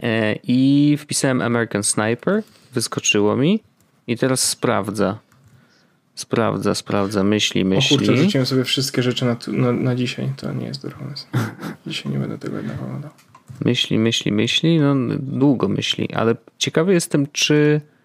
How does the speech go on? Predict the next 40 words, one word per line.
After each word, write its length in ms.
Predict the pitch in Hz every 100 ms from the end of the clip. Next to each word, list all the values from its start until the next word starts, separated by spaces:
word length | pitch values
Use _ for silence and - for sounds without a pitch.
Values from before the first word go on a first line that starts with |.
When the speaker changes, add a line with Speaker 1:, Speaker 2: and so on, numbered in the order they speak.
| _ _ _ _ _ _ _ -
Speaker 1:
a, 300 | 185 101 92
no, 280 | 135 320 359
da 120 | -
się 180 | 120 -
to 120 | 113
łatwo 340 | 98 95 - 104
zrobić. 640 | 107 95 104 151 - - _ _ _ _ _ _ _ _ _ _ _ _ _ _ _ _ _ _ _ _ _ _
W 80 | -
takim 280 | 131 - 123
se-, 180 | - 98
a, 180 | 107 95
jest 240 | 117 127 -
link. 360 | 92 92 - - -
A, 200 | 107 101
link 220 | 113 117
do 120 | 107 107
Rotten 220 | 113 -
Speaker 2:
Czy 80 | 139
to 120 | 202
jest, 140 | 247
Speaker 1:
Tomatoes. 300 | 104 123 135
Speaker 2:
czy 60 | 143
to 140 | 208
jest, 220 | 226 208 165
w-, 400 | - 95 98 156 160
wiesz, 140 | 165
co 100 | -
by 60 | 180
było 220 | 147 139
jeszcze 220 | 139 139
bardziej 280 | 139 127 135
fajne? 320 | 131 123 147
Gdybyś 360 | 165 135 139 -
mógł 260 | 147 185 147
zro-, 360 | 135 143 139
zauto-, 260 | 139 139 139 - -
<laughs> 100 | -
Jezus 280 | 131 127 127
Maria, 280 | 131 131
jedziemy. 420 | 139 135 135 156